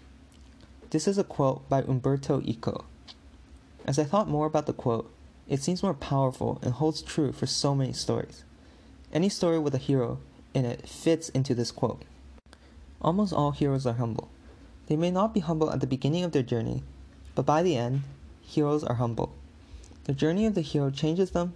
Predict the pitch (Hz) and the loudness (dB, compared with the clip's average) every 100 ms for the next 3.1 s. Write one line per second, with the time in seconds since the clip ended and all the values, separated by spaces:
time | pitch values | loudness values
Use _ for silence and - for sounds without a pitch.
0 | - - 139 131 139 131 120 135 151 - | -10 -6 -2 2 2 2 2 -2 -4 -12
1 | - - - 156 180 185 185 - 139 131 | -18 -6 -2 2 2 2 -2 -2 0 0
2 | - 151 143 123 123 123 117 113 - - | 2 2 2 2 0 0 0 0 -4 -14